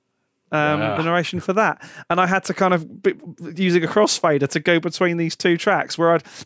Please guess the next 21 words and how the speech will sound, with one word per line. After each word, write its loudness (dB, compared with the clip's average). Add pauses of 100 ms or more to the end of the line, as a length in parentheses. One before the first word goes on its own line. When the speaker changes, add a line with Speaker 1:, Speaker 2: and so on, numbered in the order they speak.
Speaker 1:
completely -2
fudged 0
the 0
output -2
of -4
the -4
cassette -2
deck -4
to -4
go 2
between -4
two 0
chan-, -2 (200)
two 2
different -2
sides 2 (100)
of 2
a 2
D 0
J 0
deck. -6